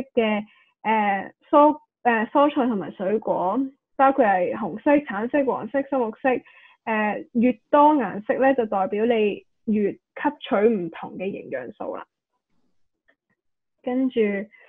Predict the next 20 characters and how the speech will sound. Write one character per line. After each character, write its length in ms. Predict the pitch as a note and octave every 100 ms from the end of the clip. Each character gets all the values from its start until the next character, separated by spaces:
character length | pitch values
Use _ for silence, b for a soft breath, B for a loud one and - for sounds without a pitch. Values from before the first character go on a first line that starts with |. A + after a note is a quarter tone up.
| b b b A#3
我 80 |
哋 140 | A#3 A3
睇 420 | G#3+ G3+ A3 C4
下 640 | A#3+ A3 G#3 G#3+ G#3+ G#3+ - _ _ _
維 220 | A#3 G#3+
他 200 | G3 A#3
命 240 | A#3+ G#3 G#3 - _
C。 440 | A3 G#3+ G3+ G3 - _ -
咁， 420 | C#4+ E4+ F#4+ - -
呃， 280 | B3 A#3
而 280 | A3 A3+ A3+
家， 300 | A3 E4 F4+
尤 220 | E4 A3+ A3
其 160 | A#3+ G#3+
是 200 | - G#3+
而 20 |
家 180 | A3+ E4
肺 300 | D#4+ B3+ A#3+
炎 180 | F#3+
呢， 80 | G3+